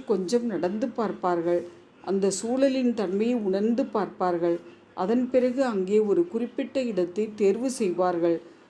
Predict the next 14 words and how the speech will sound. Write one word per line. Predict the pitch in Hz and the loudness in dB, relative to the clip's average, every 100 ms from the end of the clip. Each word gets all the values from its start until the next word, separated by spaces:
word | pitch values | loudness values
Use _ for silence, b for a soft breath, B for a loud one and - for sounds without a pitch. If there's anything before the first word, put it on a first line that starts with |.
| - | -4
அவர்களின் | 185 214 208 214 202 | 0 2 4 2 2
உடல் | 190 202 254 | 0 0 2
அந்த | 240 175 185 196 | 0 0 0 0
அளவுக்கு | 220 220 240 - 277 | 0 0 -2 -2 -2
உணரும் | 240 196 233 254 | 0 2 2 0
திறன் | 240 214 190 175 | 0 0 0 0
கொண்டதாக | 185 175 208 202 196 233 | 0 0 0 -2 -2 -2
ஆகியிருக்கிறது. | 247 190 180 208 202 180 - 170 165 165 160 B B B B - | -2 -4 -2 -2 0 -2 2 2 4 2 -2 B B B B -8
ஆன்மீக | 185 247 277 269 247 | 0 2 2 2 0
பயிற்சிக்கு | 247 185 190 - 214 214 190 170 | 0 0 0 -2 -6 0 2 2
உகந்த | 185 240 233 | 2 2 0
குறிப்பிட்ட | 226 214 214 214 240 - | 0 -2 -2 -4 -4 2
இடம் | 208 180 175 175 | 2 4 4 4
எதுவென்று | 175 190 226 214 214 262 | 4 2 -2 -4 -2 -2